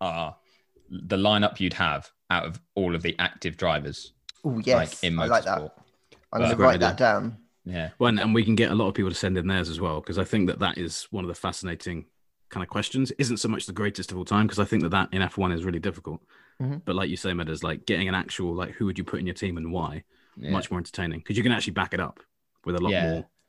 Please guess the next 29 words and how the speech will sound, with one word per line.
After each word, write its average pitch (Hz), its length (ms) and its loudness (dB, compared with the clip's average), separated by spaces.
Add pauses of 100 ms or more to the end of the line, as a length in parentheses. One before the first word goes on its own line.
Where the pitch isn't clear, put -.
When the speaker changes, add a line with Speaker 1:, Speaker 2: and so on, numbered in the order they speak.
(260)
Speaker 3:
than, 85 280 -4 (340)
than 87 160 0
the 85 100 -4
greatest 90 340 -2
of 95 60 -4
all 82 80 -4
time 85 240 -2
debate 80 340 -6
type - 200 -12
thing. - 160 -10 (680)
Speaker 1:
I, 123 200 4
I 127 100 8
did, 135 220 4
um, 95 400 6 (180)
one 107 600 4 (520)
sort - 200 -2
of, 80 40 0
like, 87 120 0
Twitter - 300 0
thing 71 400 -6
at - 140 -8
some 78 200 -2
point, 80 280 -6 (200)
um, 80 420 -2 (840)
last 98 300 -6
summer, 98 220 -2
I 71 40 -4
think, 69 340 -10
ag-, 85 220 -6